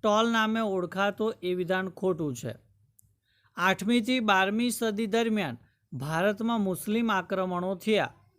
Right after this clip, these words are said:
એ વિધાન સાચું છે. મહંમદ ગજનીની ચઢાઈનું મુખ્ય કારણ ભારતની અઢળક સંપત્તિ હતી, તો એ વિધાન પણ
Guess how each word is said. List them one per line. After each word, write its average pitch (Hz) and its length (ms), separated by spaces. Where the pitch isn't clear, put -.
એ 202 140
વિધાન 190 380
સાચું 170 500
છે. 226 380
મહંમદ 202 520
ગજનીની 214 680
ચઢાઈનું 196 500
મુખ્ય 185 320
કારણ 208 520
ભારતની 202 640
અઢળક 175 580
સંપત્તિ 180 600
હતી, 190 380
તો 220 100
એ 226 200
વિધાન 170 420
પણ 180 280